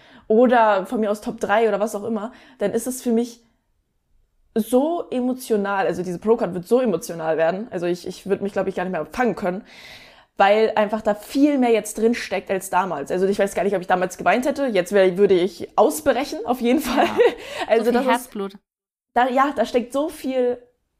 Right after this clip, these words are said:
Speaker 1: Arbeit drin jetzt.
Speaker 2: Total. Ja. Ja, und das ist einfach, äh, finde ich auch richtig, richtig schön, wenn man das einfach so wahrnehmen kann und dann auch im Endeffekt dann die Früchte der harten Arbeit erntet, ne? Weil wenn man das verfolgt bei dir bei Insta, ist es ja auch so, dass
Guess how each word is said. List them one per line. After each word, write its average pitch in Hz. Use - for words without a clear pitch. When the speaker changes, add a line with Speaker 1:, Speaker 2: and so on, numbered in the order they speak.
Speaker 1:
Arbeit 208
drin 180
jetzt. 180
Speaker 2:
Total. 196
Ja. 208
Ja, 208
und 202
das 208
ist -
einfach, 214
äh, 190
finde 220
ich 185
auch 190
richtig, 214
richtig 208
schön, 208
wenn 196
man 190
das 190
einfach 196
so 185
wahrnehmen 196
kann 196
und 180
dann 190
auch -
im -
Endeffekt 202
dann 190
die 190
Früchte 208
der 185
harten 202
Arbeit 196
erntet, 190
ne? 196
Weil 190
wenn 202
man 175
das 196
verfolgt 262
bei 240
dir 220
bei 208
Insta, 220
ist 208
es 202
ja 165
auch 180
so, 196
dass 190